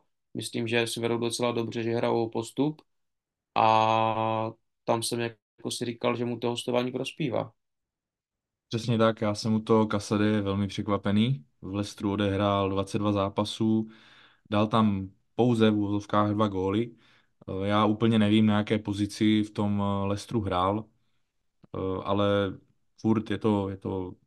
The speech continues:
Speaker 2: dvacetijednaletý borec a dvacet dva zápasů za Leicester. Samozřejmě některé z lavičky, některé v základu,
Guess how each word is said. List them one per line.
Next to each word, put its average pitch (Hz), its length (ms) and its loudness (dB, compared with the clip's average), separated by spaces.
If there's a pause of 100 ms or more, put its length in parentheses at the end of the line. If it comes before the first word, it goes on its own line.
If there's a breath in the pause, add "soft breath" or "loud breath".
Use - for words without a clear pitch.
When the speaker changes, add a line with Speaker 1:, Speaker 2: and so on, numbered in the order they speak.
(120)
Speaker 2:
dvacetijednaletý 101 840 -2
borec 104 540 2
a 98 100 -4
dvacet 98 280 -4
dva 98 140 0
zápasů 98 500 -2
za 95 100 -4
Leicester. 98 500 -4 (400 soft breath)
Samozřejmě 98 480 -4
některé 98 380 0
z 95 40 -4
lavičky, 101 480 -2
některé 98 380 -2
v 101 40 -2
základu, 98 600 -2